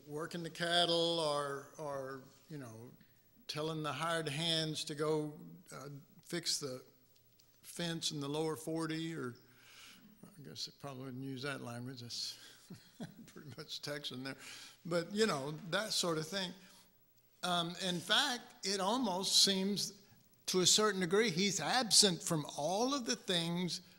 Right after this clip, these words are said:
that would make him something other than a father. Absent in what way? He's looking afar, waiting for his son. Absent from everything else.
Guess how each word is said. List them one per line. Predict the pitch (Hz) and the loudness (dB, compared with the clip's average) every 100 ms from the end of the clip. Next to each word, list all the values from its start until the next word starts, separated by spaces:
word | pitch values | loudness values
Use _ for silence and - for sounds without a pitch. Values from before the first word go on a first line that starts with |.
| - _ _ _ _ _ _ _ _ _ _ _ _ _ _ _ _ - | -20 _ _ _ _ _ _ _ _ _ _ _ _ _ _ _ _ -8
that | 165 | -4
would | 175 | 0
make | 160 190 190 | 2 2 2
him | 175 | 2
something | - 180 170 170 160 | 2 2 2 2 2
other | 156 147 | 2 0
than | 139 139 | -2 -2
a | 135 | -2
father. | 208 233 120 101 - - - _ - | 0 0 -2 -8 -14 -20 -20 _ -4
Absent | 135 131 - 143 | -2 -2 -2 -2
in | 139 143 | -2 -2
what | 139 | -4
way? | 151 240 220 - - _ _ _ _ _ _ _ _ _ _ - - - | -4 -6 -6 -12 -18 _ _ _ _ _ _ _ _ _ _ -20 -20 -20
He's | - 139 120 113 - | -10 -6 -6 -6 -8
looking | 110 113 135 131 131 | -10 -10 -10 -10 -12
afar, | - 120 117 113 143 143 - _ - - | -12 -10 -8 -10 -12 -16 -20 _ -20 -16
waiting | 110 95 101 | -12 -12 -14
for | 98 - | -16 -16
his | - | -8
son. | - 87 - - _ _ _ - - - _ _ _ _ _ _ - 143 | -6 -8 -12 -20 _ _ _ -20 -20 -20 _ _ _ _ _ _ -12 -8
Absent | 127 - 135 | -2 -4 -4
from | - 120 | -8 -8
everything | 110 113 117 123 | -8 -10 -14 -14
else. | - 113 - 113 | -16 -18 -20 -20